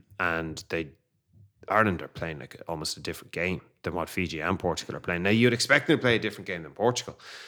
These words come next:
But to go back to it, it's just, like, the Irish preparation, the Irish ability to tune in was, was leagues away from Scotland's. Like, Scotland's talk was really delusional. It didn't, it didn't, didn't do them any good. If it was meant to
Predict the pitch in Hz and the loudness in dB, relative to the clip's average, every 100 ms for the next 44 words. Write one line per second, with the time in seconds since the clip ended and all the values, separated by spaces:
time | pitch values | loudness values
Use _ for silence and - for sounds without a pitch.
0 | - - _ _ _ _ _ _ - 113 | -18 -20 _ _ _ _ _ _ -2 -2
1 | - - _ _ _ - - 135 131 131 | -2 -14 _ _ _ -6 6 8 10 6
2 | - 131 123 - 120 - - 151 - 120 | 6 6 6 4 -2 0 4 4 4 0
3 | 101 - 123 135 131 127 123 110 101 104 | -2 -2 6 8 6 6 4 4 2 2
4 | 98 95 - 92 87 104 107 101 95 101 | 2 2 -2 -4 0 2 2 2 0 0
5 | 92 85 - 80 - - - 101 98 95 | 0 -2 -6 -6 -6 -2 0 2 2 2
6 | 92 92 87 82 76 - - _ _ _ | 0 0 -2 -4 -10 -18 -20 _ _ _
7 | 98 87 76 - - 87 78 - - _ | -6 -4 -4 -8 -8 -10 -8 -8 -12 _
8 | _ _ _ - 90 101 113 98 82 78 | _ _ _ -12 -4 0 0 0 -2 -4
9 | - 76 - 95 - - - - _ - | -6 -6 0 -2 -2 -6 -6 -8 _ -4
10 | - 147 151 107 - 104 92 87 85 78 | 2 4 4 2 0 2 0 -2 -6 -8
11 | 71 80 95 139 90 78 135 117 98 151 | -10 -2 2 4 2 0 0 2 6 6
12 | 147 110 - 147 139 131 131 117 95 - | 6 2 0 2 4 6 6 4 2 2
13 | 127 110 107 117 104 95 95 131 147 - | 4 4 2 -2 -2 -4 0 0 0 -2
14 | 110 73 | -2 -4